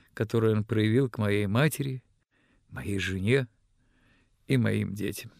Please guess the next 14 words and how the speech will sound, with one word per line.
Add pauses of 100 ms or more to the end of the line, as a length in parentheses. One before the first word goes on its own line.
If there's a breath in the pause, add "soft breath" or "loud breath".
(1300 soft breath)
Передай
ему (560)
мое
рукопожатие». (880)
С
этими
словами (1120)
он
взял
руку
Полистрата (1080)
и
тотчас
скончался.